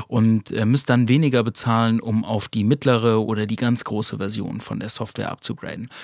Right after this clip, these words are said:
Das spart ein bisschen Geld und kann vielleicht für Einsteiger ein ganz guter Punkt sein. Der zweite Hack, den ich mit euch teilen möchte,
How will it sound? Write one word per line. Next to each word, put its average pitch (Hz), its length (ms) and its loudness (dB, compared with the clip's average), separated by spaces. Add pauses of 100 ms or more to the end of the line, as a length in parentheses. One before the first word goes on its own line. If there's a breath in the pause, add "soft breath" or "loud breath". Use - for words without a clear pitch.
(140)
Das 143 100 4
spart 151 280 2
ein 143 60 0
bisschen 120 220 0
Geld 127 300 0 (260 loud breath)
und 117 100 0
kann 120 180 2
vielleicht 110 280 -2
für - 140 -4
Einsteiger 110 480 -2
ein 107 100 -2
ganz 107 160 -4
guter 104 220 -6
Punkt - 260 -8
sein. - 260 -8 (2250 loud breath)
Der 98 320 2
zweite - 380 0
Hack, - 360 -6 (100)
den 107 220 2
ich 101 120 -4
mit - 140 -2
euch 104 120 -6
teilen 104 300 -2
möchte, 156 440 -2